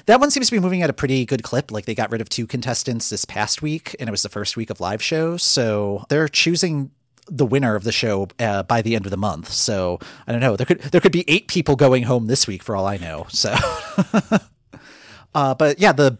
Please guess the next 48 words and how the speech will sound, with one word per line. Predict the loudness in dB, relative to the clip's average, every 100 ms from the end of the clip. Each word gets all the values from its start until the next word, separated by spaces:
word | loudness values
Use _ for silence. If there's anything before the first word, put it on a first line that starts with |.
| 4
big | 6 8 6 2
item, | 4 6 6 4 0 -2
uh, | 0 0 0
coming | 0 0 0
up | 0
this | -2 -4
weekend | -4 -4 -4 -4 -6
is | -6
going | -4 -4
to | -2
be |
the | -4
first | -4 -2 0 0
semifinal | -2 -2 -2 -2 -4 -8
from | -14
France. | -12 -8 -6 -2 0 0 -4 -20 -16 -6
They're | -4
doing | -2 -2 -2
their, | -2 -2 -2 -4 -6
uh, | -6
Destination | -4 -2 -2 -2 -2
Eurovision | -2 -2 -2 -4
again, | -4 -4 -2 -4 -4
and | -6 -2
this | 0
time | 0 0
the | 0
semifinals | -2 -2 -2 -2 -2
are | -4
going | -2
to | -4
be | -6
live | -6 -4 -4 -4 -8 -10
with | -8 -8 -8
audience | -6 -4 -4 -2 -2
voting | -4 -4 -2 -2 0 -2 -2
as | -4 -6
part | -6 -8
of | -8
the | -10
pro-, | -8 -8
uh, | -6 -6
selection | -6 -8 -8 -6 -4
process. | -4 -4 -4 -2 -2 -6 -12 -20 -20 -20 -6
That | 0 2
one's | 2
gonna | 0
be | -2